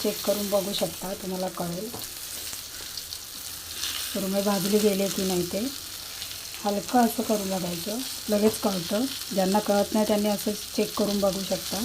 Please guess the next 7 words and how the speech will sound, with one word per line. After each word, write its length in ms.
चला, 200
माझी 260
रेसिपी 340
कशी 260
वाटली 420
तुम्हाला 340
आजची, 300